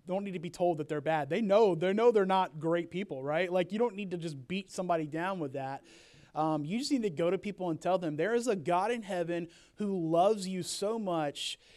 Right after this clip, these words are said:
He created you, and then he died for you, and he wants a relationship with you." And that is the good news of the gospel. Amen?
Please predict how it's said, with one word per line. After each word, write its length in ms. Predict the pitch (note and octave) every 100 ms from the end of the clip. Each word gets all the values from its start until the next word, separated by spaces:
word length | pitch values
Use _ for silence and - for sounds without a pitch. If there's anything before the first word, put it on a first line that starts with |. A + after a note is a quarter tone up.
| _
He 160 | G#3+
created 580 | A#3 - G3+ F#3+ A#3 B3
you, 220 | A3+ A#3+
and 140 | G#3+ F#3
then 100 | F#3
he 240 | D#3+ G3+
died 540 | D#3+ - F#3 G3 G3 F#3
for 340 | - F#3+ G3+
you, 540 | E3+ D#3 E3 C#3+ B2+ - - _
and 140 | D#3
he 140 | F3 A3
wants 280 | A#3 A#3+ F3+
a 60 |
relationship 840 | C#3+ C#3 C#3 F3 F#3 D#3 C#3+ C#3 C#3+
with 160 | C#3
you." 140 | C#3+ C#3+
And 220 | D3 C#3
that 320 | F3+ A3+ G#3+
is 180 | F3 C#3+
the 80 | D#3
good 260 | D#3+ D#3
news 240 | D3+ C#3+ C3+
of 100 | C3
the 60 |
gospel. 640 | B2 B2+ B2 A#2 B2 A#2+ - _ _ _ _ _
Amen? 460 | F#3 G3+ A3 A#3